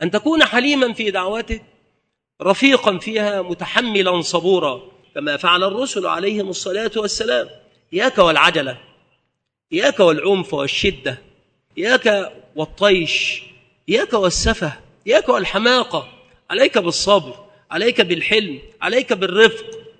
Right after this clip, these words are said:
خذ بذلك كله في دعوتك. وقد سبق لك بعض الدليل على ذلك،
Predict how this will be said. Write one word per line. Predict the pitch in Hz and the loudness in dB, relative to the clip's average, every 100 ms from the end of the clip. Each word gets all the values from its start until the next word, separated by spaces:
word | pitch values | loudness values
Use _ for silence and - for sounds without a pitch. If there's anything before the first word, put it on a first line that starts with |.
| _ _ - | _ _ -4
خذ | 294 247 | -4 0
بذلك | 208 202 226 196 190 | 0 0 0 -2 -2
كله | 175 214 185 185 175 | -6 -4 -2 0 0
في | 208 | 0
دعوتك. | 190 170 190 214 214 - _ _ _ _ - | 0 0 -2 -2 -4 -8 _ _ _ _ -18
وقد | 180 175 | -10 -10
سبق | - 220 208 196 196 185 - _ _ _ - | -4 -2 -2 -2 -2 -2 -6 _ _ _ -4
لك | 214 226 | -2 0
بعض | 208 214 190 | 2 2 2
الدليل | 170 180 214 196 | 0 2 2 0
على | 175 170 | 0 0
ذلك، | 160 180 214 208 202 | 0 2 2 0 -4